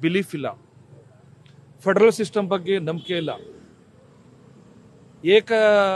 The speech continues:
ಚುನಾವಣಾ ನೀತಿ ಬರಬೇಕು ಅಂತ ಹೇಳ್ತಾರೆ. ಎಲ್ಲವನ್ನೂ ಕೂಡ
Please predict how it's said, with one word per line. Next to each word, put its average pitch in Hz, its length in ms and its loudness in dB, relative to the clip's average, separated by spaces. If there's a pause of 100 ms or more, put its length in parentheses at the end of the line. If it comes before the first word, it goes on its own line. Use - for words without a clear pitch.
(140)
ಚುನಾವಣಾ 185 400 -6
ನೀತಿ 180 260 -8
ಬರಬೇಕು 151 400 -6
ಅಂತ 160 160 -10
ಹೇಳ್ತಾರೆ. 135 460 -8 (1500)
ಎಲ್ಲವನ್ನೂ 220 480 2
ಕೂಡ 220 260 0